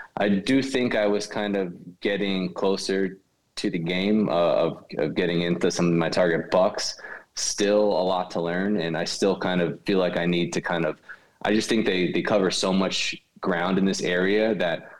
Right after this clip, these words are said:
I'm just kinda still scratching the surface, and I need to kind of get farther back off of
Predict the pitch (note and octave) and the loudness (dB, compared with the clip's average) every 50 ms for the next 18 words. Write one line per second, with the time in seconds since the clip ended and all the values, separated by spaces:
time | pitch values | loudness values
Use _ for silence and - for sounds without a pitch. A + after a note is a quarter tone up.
0 | - _ _ - - F#2+ F#2+ F#2 E2 G2+ G2+ F2 - - - F#2+ F#2 F#2 F2 E2+ | -20 _ _ -6 -4 0 0 0 0 0 -2 -2 -2 -2 -2 0 0 2 0 0
1 | D#2+ - - - - G#2 F#2 - - - F2+ F2+ F2 - G2 E2+ E2 - - E2+ | 0 -2 -4 -2 0 0 0 0 0 0 0 0 0 0 0 0 0 0 0 0
2 | E2+ E2+ - A2 G#2 - - G2 F2 E2+ F2+ F2 F2+ E2+ F#2 E2+ - G#2 F#2 F2 | 0 0 0 0 0 0 0 -2 -2 0 0 0 0 0 0 -2 -2 -2 -2 0
3 | E2+ D#2 - - - F2+ E2+ - - - F2+ F2+ F2 E2+ E2 D#2+ D#2 - _ _ | -2 -2 -4 -4 -4 -4 -4 -4 0 2 2 2 2 2 0 -2 -4 -6 _ _
4 | _ _ _ _ _ - D#2+ D#2+ G2 F#2 F2+ F2 - - - - F#2+ F2+ F2 D#2+ | _ _ _ _ _ -4 -2 0 0 2 0 0 -2 -4 -4 -2 -2 -2 -2 -2
5 | - - E2 E2 D#2 | -2 -4 -4 -4 -4